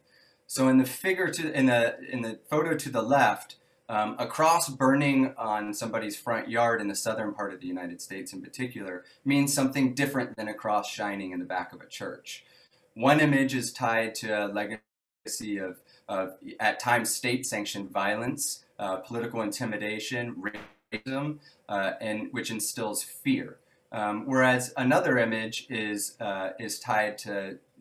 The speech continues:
notions of, uh, spiritual purity, um, moral behavior, an ethic of,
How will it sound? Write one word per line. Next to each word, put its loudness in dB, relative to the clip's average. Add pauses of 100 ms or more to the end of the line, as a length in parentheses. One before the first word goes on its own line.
notions -2
of, -8 (180)
uh, 0
spiritual -8
purity, 0 (220)
um, -4
moral 2
behavior, -2
an -2
ethic -4
of, -4